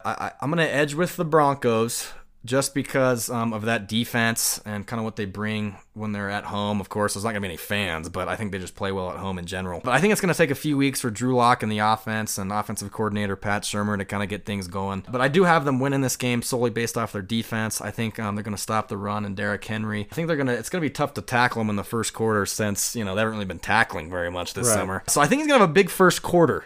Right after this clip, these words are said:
Speaker 1: Derrick Henry, but they're gonna make adjustments, shut him down. I like the Broncos in this one. A little more of a low-scoring game, twenty to fourteen. I like the Broncos. They're gonna hold the Titans to fourteen points.
Speaker 2: Interesting. Yeah, I like the Broncos here too.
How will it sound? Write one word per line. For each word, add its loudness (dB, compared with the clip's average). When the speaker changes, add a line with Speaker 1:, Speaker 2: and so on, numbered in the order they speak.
Speaker 1:
Derrick 6
Henry, 2
but -4
they're 0
gonna 2
make 2
adjustments, -2
shut 0
him 0
down. 0
I -4
like -2
the -6
Broncos -2
in -2
this -4
one. -2
A -6
little 6
more 6
of 2
a 2
low-scoring 4
game, 0
twenty -4
to -4
fourteen. -6
I -4
like -6
the -8
Broncos. -4
They're -8
gonna -4
hold -6
the -6
Titans -6
to -14
fourteen -8
points. -12
Speaker 2:
Interesting. 0
Yeah, 4
I 6
like 4
the -4
Broncos 0
here 0
too. 0